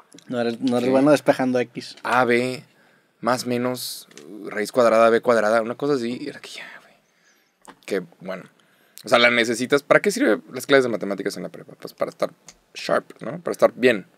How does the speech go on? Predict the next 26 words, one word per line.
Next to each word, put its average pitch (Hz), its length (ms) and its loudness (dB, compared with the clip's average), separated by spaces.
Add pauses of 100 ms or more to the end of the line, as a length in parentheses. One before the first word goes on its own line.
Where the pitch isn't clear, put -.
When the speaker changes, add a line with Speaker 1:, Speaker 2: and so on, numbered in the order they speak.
(160)
Speaker 1:
Pues 175 160 -2
sí, 143 220 6
se 160 180 6
ejercita 139 460 4
tu, 127 580 4
tu 123 100 0
mente 120 460 4
y 123 80 4
te, 107 540 -2 (160)
te, 107 160 -4 (520)
te 104 380 -6
entrena 110 400 -2
para 120 220 4
resolver 110 400 -6
problemas, 113 640 0 (480)
este, 113 320 -4
de 110 60 0
una 110 160 -4
forma 110 340 -2
ordenada 104 580 -2
y 104 40 -4
Speaker 2:
Y 98 40 -6
yo 101 120 -2
en 104 80 -6
clases 110 160 -6
de 107 40 -4